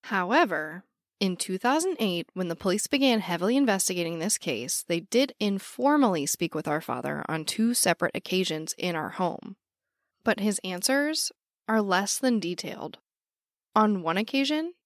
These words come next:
the police ask our father what he remembers from that day, and our father says, quote, "Oh, a lot of things." And he goes on to state that he went to get Alyssa early from school. Mike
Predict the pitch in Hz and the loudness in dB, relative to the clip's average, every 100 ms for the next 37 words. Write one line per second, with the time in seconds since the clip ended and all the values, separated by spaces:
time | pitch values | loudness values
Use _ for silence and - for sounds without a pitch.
0 | - 208 - 190 262 - 208 214 262 285 | -6 -6 -2 -2 0 0 0 0 0 0
1 | 180 160 160 165 - - 220 254 180 151 | 2 2 0 -2 -4 -2 0 2 0 -2
2 | 151 - 151 175 262 247 160 120 156 - | -4 -4 -4 -2 -2 -2 -4 -4 -12 -16
3 | - 185 165 208 185 170 170 - 165 143 | -10 -2 0 0 0 0 -2 -2 -4 -6
4 | - - 160 120 - - _ _ _ _ | -10 -6 -6 -6 -10 -12 _ _ _ _
5 | _ _ _ _ - 240 285 190 - 208 | _ _ _ _ -2 0 2 0 -4 0
6 | 220 208 403 - 131 127 - - - _ | 4 4 2 -2 -6 -6 -10 -10 -10 _
7 | _ _ _ _ - 226 226 214 190 254 | _ _ _ _ -4 2 2 4 2 2
8 | 294 311 330 180 165 165 190 202 185 180 | 0 0 -2 0 -2 0 -2 0 0 -2
9 | - 208 196 175 185 175 - 170 160 170 | -2 0 0 0 0 -2 0 0 0 -4
10 | 151 - - - 87 - - _ _ _ | -6 -4 -2 -2 -4 -6 -12 _ _ _
11 | - 208 208 294 | -10 -2 0 0